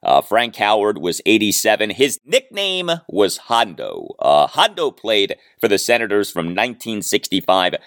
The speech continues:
through nineteen seventy-one. Uh, they became the Texas Rangers in nineteen seventy-two. But, uh, Frank Howard, over his time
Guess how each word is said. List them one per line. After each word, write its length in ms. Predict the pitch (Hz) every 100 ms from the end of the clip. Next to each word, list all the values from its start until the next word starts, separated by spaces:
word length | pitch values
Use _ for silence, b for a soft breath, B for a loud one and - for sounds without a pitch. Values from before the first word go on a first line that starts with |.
| b -
through 160 | 98
nineteen 500 | 90 104 95 95 90
seventy-one. 880 | 82 107 92 82 76 92 87 87 107 -
Uh, 220 | 60 64
they 100 | 71
became 460 | - - 87 82 76
the 180 | 76 - _ -
Texas 420 | 151 - 135 -
Rangers 560 | 117 139 117 92 82 80
in 180 | 76 - b b 98
nineteen 540 | 120 120 - 113 98
seventy-two. 720 | - 120 104 95 - 123 113
But, 280 | 104 104 -
uh, 140 | 101 b _
Frank 280 | 156 247 -
Howard, 420 | 165 170 156 156
over 280 | - 135 131
his 180 | 113 101
time 360 | - 98 92